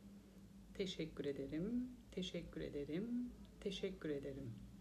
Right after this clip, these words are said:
Evet arkadaşlar, bu kadar kolay. Bunu, e, yaptığınızda, inanın gerçekten ilk yaptığınızda enerjinizin aktığını hissedeceksiniz.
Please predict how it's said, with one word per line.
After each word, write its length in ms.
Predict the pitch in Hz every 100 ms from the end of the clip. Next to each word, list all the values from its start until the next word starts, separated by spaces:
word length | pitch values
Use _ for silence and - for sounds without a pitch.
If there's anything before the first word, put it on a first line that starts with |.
| - - - - - -
Evet 200 | 247 233
arkadaşlar, 720 | 185 185 147 - - - - - -
bu 80 | -
kadar 360 | 139 156 202
kolay. 360 | - 180 135 123 - - - - - - - -
Bunu, 460 | 214 208 247 277
e, 60 | 190 180 180 180 180 175 180
yaptığınızda, 760 | 214 220 - 185 165 156 170
inanın 520 | 190 202 214 185 208 - -
gerçekten 840 | 165 190 269 269 247 233 - 196
ilk 280 | 214 233 -
yaptığınızda 920 | 208 185 - 175 160 151 147 156 220 196
enerjinizin 640 | 175 175 180 180 180 208
aktığını 400 | 190 180 - 185
hissedeceksiniz. 1080 | 180 160 - 151 - 170 170 156 143 -